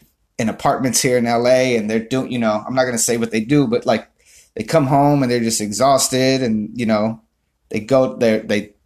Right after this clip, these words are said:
throw on the T V, numb their minds and then fall asleep and then wake up and then kind of pursue and kind of, they're, they're on that, they're on that, um,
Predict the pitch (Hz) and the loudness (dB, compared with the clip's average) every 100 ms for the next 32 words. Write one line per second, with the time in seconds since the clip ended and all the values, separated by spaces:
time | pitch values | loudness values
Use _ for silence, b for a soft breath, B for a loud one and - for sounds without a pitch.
0 | _ 135 135 127 113 - 127 127 127 127 | _ 0 2 2 -2 -2 0 0 0 0
1 | 120 123 127 123 123 123 127 139 120 113 | -2 -2 0 0 0 0 0 0 -2 -2
2 | 110 110 110 - _ _ _ _ _ _ | -2 -2 -8 -14 _ _ _ _ _ _
3 | _ - 143 139 131 - 131 139 147 107 | _ 0 2 4 2 2 2 2 0 -2
4 | 104 107 131 120 127 131 127 113 113 120 | 0 0 0 2 4 4 2 -2 -2 -4
5 | 113 110 - 117 117 113 104 - 123 110 | -4 -6 -6 -4 -2 0 -2 -4 -4 -4
6 | - 104 - 110 120 113 110 113 113 113 | -6 -8 -6 0 2 2 2 2 4 2
7 | 107 - _ - 110 110 107 110 _ _ | 0 -4 _ -4 -2 0 -2 -4 _ _
8 | _ _ _ 107 76 76 - | _ _ _ -4 -2 -6 -14